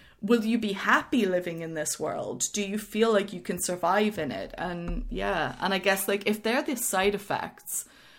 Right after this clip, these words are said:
I mean, how are you actually going to want that in your life? Do you know? I mean, it's one thing about having extreme side effects, but when it's ex-, when there's aggression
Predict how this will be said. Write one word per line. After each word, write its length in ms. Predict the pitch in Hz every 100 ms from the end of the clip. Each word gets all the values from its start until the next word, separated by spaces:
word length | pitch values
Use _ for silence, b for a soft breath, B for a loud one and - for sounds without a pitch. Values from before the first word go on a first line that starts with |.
| b b b -
I 80 | 214
mean, 480 | 240 247 247 240 - _ _ _ _ _ _ _ _ _ _ _ _ -
how 220 | - 208
are 60 | 247
you 120 | 247
actually 340 | - 190 - 202
going 180 | 180 170
to 100 | 170
want 280 | 170 180
that 180 | 147 139
in 100 | -
your 160 | 117 101
life? 480 | 87 87 - - - _ _ _ _ _ _ _ _ _
Do 140 | - 180
you 40 |
know? 160 | 185 208
I 100 | 220
mean, 280 | 226 254 220 -
it's 200 | 247 247
one 280 | 226 262 277
thing 180 | 269 233
about 220 | 214 -
having 280 | 196 196 196
extreme 380 | - - 190 180
side 220 | 196 196
effects, 320 | 196 175 -
but 220 | - 190
when 140 | 196 196
it's 160 | 196
ex-, 200 | 208 -
when 220 | 185 190
there's 160 | 190 202
aggression 760 | 208 202 202 240 - 247 226